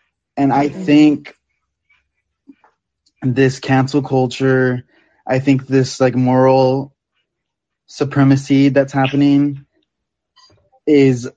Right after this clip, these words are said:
Speaker 1: just a form of, um, of incognito censorship. Like, it's just, censorship is an incognito form of oppression. Do you know what I mean?
Speaker 2: Mm-hmm.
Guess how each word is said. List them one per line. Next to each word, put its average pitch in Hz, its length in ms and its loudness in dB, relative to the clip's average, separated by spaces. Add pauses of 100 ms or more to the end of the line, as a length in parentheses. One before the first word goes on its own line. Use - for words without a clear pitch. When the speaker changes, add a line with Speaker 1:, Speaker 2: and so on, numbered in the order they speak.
Speaker 1:
just 135 240 -2
a 139 140 2
form 131 500 0
of, 117 560 -2 (760)
um, 113 760 -4 (640)
of 135 380 -2 (380)
incognito 139 640 2
censorship. 139 640 -2
Like, 135 200 -4 (400)
it's 127 240 -4
just, 139 440 -2
censorship 139 560 -2
is 139 320 0
an 131 160 0
incognito 127 640 -2
form 127 340 -4
of 110 80 -10
oppression. 147 720 -6 (200)
Do 160 80 -12
you 160 60 -2
know 156 60 0
what 160 100 -2
I 165 80 -2
mean? 170 320 -2
Speaker 2:
Mm-hmm. 156 200 -20